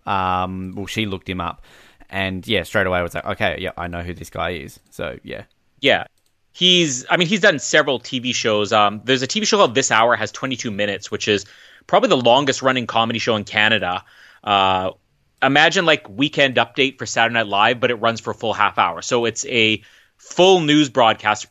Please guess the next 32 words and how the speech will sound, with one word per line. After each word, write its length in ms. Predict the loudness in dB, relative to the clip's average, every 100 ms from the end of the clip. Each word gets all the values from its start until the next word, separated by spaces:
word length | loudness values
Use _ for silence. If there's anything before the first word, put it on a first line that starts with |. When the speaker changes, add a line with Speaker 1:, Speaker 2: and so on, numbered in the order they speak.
| -14
Speaker 2:
parody 460 | 0 4 4 4 2
of 100 | 0
a 40 |
news 280 | 0 -2 0
broadcast, 640 | 2 2 0 -2 -2 -4
but 120 | -4
they'll 140 | 2 0
play 300 | 2 4 4
the 180 | 4 0
entire 420 | 2 2 2 2
thing 240 | -2 0
out 220 | 0 -2
for 180 | -4 -4
over 160 | -2 -4
the 40 |
course 200 | -4 -6
of 80 | 0
half 220 | 0 0
an 60 | -2
hour. 260 | -2 -4 -8 -20 -14
He 80 | 2
got 120 | 4
a 40 | 4
spin-off 420 | 2 2 2 2
of 40 |
that 120 | 0 0
called 160 | -4
The 60 | -2
Rick 220 | -4 -2
Mercer 340 | -2 -2 0
Report, 440 | -2 0 0 0 0
which 220 | -4